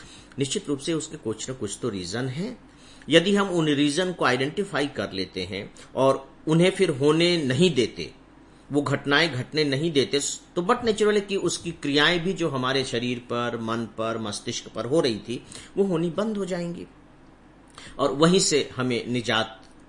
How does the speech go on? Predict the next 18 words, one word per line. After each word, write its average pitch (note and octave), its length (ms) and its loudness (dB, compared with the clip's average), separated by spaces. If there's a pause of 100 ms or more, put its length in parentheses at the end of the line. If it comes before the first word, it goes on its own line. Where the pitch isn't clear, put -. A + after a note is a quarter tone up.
(300)
मिलना A2 300 -2
भी C3+ 120 -6
शुरू D3 300 -8
हो C#3 80 -6
जाएगा। B2+ 340 -4
फिर A2 200 -8
देखिए E3 280 -4
कि E3+ 120 -8
कुछ C#3 180 -6
समय A#2 240 -4
के A2+ 140 -4
बाद G2+ 280 -6 (380)
बिना F3 220 4
किसी F3+ 300 -2
दवाई A#2 440 0
के F3 160 -4
ही F#3+ 140 -2
इलाज B2+ 440 -2